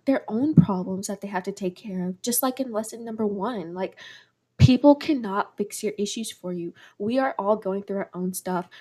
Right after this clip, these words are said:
We are all still learning and figuring out our lives every single day. We're all unlearning habits. We're all learning new things. We're all taking care of ourselves, and we all have our own personal responsibilities.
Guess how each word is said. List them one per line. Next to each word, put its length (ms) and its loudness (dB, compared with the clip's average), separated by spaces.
We 160 4
are 180 10
all 320 2
still 480 -4
learning 360 -2
and 120 -4
figuring 440 0
out 160 -4
our 160 -6
lives 580 -6
every 200 -2
single 280 -6
day. 380 -8
We're 200 2
all 360 4
unlearning 600 6
habits. 760 0
We're 140 2
all 260 4
learning 400 2
new 160 2
things. 540 -2
We're 140 -4
all 420 2
taking 300 -8
care 240 -2
of 80 0
ourselves, 580 0
and 120 -6
we 100 0
all 60 -2
have 180 -4
our 180 -2
own 220 -4
personal 400 -6
responsibilities. 1000 -8